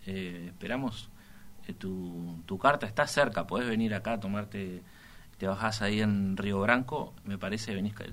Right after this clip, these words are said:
todo caminando por, bueno, por Río Branco justamente, y estás en, en un ratito por acá. Seguimos con Yona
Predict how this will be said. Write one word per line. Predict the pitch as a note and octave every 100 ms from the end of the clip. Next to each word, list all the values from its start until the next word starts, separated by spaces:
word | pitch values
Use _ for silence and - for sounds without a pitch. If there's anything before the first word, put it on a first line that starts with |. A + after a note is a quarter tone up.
| D#2
todo | A2 G#2
caminando | G2 F#2+ G2+ A2 G#2+ F#2+
por, | F#2+ F#2+ E2+ - - - -
bueno, | D3 G#2
por | G2+
Río | G#2
Branco | A#2 A#2+ A2
justamente, | G2 G2 G2+ G#2+ A#2+ - - - - - - -
y | G#2 G2
estás | F#2 G#2+ G#2
en, | - F2+ -
en | F#2
un | G2 F#2+
ratito | F#2+ - F#2 F#2 F2+ E2+ E2 - - - - - - - F2
por | F#2 G2
acá. | F#2 - - - - - - - - -
Seguimos | - C#3+ E3 E3+
con | E3+ C3
Yona | A#2+ D#3+ E3 D3